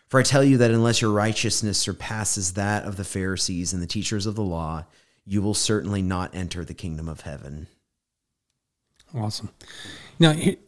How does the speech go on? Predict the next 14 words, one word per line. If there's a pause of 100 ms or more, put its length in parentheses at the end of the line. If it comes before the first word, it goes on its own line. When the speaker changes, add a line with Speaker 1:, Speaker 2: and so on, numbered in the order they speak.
Speaker 2:
here's
the
thing. (100)
I, (1080)
this
is,
t-,
there's
only
a
few
verses
here. (160)
Speaker 1:
Mm-hmm.